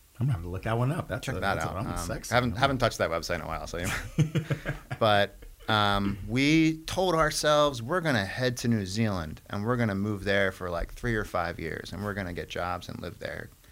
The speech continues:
Speaker 1: Hmm.
Speaker 2: Um, so we went, and the M O was to get a camper. Camper vanning was, like, kinda huge then. I, I guess it still is.
Speaker 1: Yeah, yeah.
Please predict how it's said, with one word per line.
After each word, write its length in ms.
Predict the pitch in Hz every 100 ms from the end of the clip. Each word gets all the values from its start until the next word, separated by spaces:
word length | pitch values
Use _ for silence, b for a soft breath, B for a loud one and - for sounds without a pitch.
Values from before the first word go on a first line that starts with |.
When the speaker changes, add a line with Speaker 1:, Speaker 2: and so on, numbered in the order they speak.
| -
Speaker 1:
Hmm. 300 | 127 113 92
Speaker 2:
Um, 540 | 90 90 87 85 85 85 - B B B B B B B
so 200 | - 127
we 120 | 240
went, 400 | 269 233 233 233 - -
and 560 | 143 143 143 139 139 131
the 180 | 139
M 220 | 156 233 135
O 320 | 127 143 113
was 400 | 92 95 92 -
to 240 | - 92 87 90
get 400 | 117 135 147 - - - -
a 60 |
camper. 320 | 117 196 160 - -
Camper 340 | 120 104 92
vanning 340 | 87 80 78 -
was, 120 | -
like, 160 | -
kinda 220 | - - -
huge 320 | - - -
then. 200 | 50 92
I, 140 | - -
I 60 |
guess 160 | 117 -
it 80 | -
still 240 | - -
is. 300 | 76 71 87
Speaker 1:
Yeah, 180 | 101 87 - -
yeah. 220 | 98